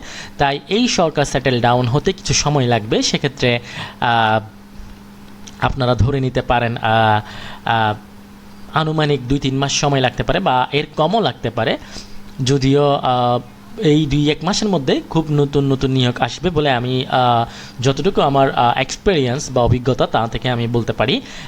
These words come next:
এবং যে পরীক্ষাগুলো এখনও পেন্ডিং অবস্থায় আছে, অর্থাৎ যে পরীক্ষাগুলো পেন্ডিং আছে সেগুলো যখন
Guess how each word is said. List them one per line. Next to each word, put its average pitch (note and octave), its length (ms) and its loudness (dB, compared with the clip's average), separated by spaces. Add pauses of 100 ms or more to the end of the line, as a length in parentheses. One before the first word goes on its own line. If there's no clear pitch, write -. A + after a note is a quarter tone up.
এবং F#3+ 240 2
যে E3+ 200 2
পরীক্ষাগুলো G#3 480 0
এখনও F3 300 -2
পেন্ডিং C#3 320 0
অবস্থায় A2+ 360 0
আছে, A2 200 0
অর্থাৎ D3 240 -4
যে D3+ 220 0
পরীক্ষাগুলো F3 380 2
পেন্ডিং D#3 280 -2
আছে C3 180 -2
সেগুলো D#3 300 0
যখন F3+ 260 -2